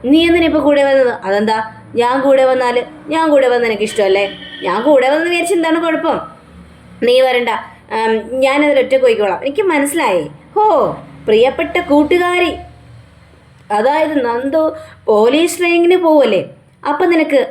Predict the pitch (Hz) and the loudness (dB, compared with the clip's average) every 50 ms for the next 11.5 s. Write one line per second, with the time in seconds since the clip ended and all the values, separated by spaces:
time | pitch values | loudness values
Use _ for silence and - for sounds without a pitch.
0 | - 269 285 311 320 320 294 294 254 240 233 233 233 233 220 214 220 233 226 226 | -6 -4 -4 -2 0 0 -2 -2 -2 -4 -2 -2 -2 -2 -2 -2 -2 -2 -2 -2
1 | 220 247 - 214 202 - - - 285 233 185 180 175 175 214 269 330 - - - | -2 -2 -4 -4 -8 -6 -2 0 0 2 2 0 0 0 -2 -4 -4 -8 -10 -20
2 | _ _ - - 427 440 392 370 370 359 370 359 330 294 269 262 254 262 247 233 | _ _ -6 -2 0 0 2 2 0 0 0 0 2 2 2 2 2 0 0 -2
3 | 226 233 220 277 262 240 240 214 226 214 - 208 185 - - - _ _ - - | -4 -4 -4 -2 -2 -2 -2 -2 -4 -4 -2 -4 -4 -4 -8 -20 _ _ -8 -4
4 | 277 247 214 - - - - - - - - 214 208 202 190 185 185 190 208 220 | -4 -4 -4 -6 -10 -14 -20 -20 -16 -8 -6 -4 -2 -2 -2 -2 0 0 2 2
5 | 220 196 - - 247 254 262 247 240 233 220 269 254 269 254 247 - 285 269 269 | 0 0 -2 -2 0 0 2 2 0 2 0 0 2 2 2 2 2 0 2 2
6 | 262 240 180 175 - - _ _ _ - 196 190 202 214 214 226 254 285 285 277 | 0 0 -2 -6 -14 -20 _ _ _ -6 -2 -2 0 0 0 0 -2 -2 0 0
7 | 233 226 226 220 302 285 262 262 277 294 302 277 220 196 - - - - - - | 0 0 0 2 2 2 2 2 2 2 2 0 0 -2 -4 -6 -12 -20 -20 -12
8 | - - 196 208 226 247 240 - - - - - 220 220 240 226 254 269 240 254 | -4 0 0 0 0 -2 -4 -8 -16 -16 -6 -2 0 0 0 2 0 -2 0 0
9 | 254 247 233 - - - - - 208 226 233 233 240 247 262 269 294 285 262 262 | -2 -2 -4 -6 -8 -12 -12 -10 -6 -4 -2 0 2 2 2 2 2 0 0 0
10 | 254 262 262 254 240 233 233 247 247 262 262 262 277 - 269 240 220 233 240 254 | 0 0 -2 -2 -2 -2 0 2 2 2 2 2 0 -2 -2 -4 -2 0 0 2
11 | 262 262 233 233 226 214 214 202 202 | 2 2 0 0 -2 -2 -2 -2 -2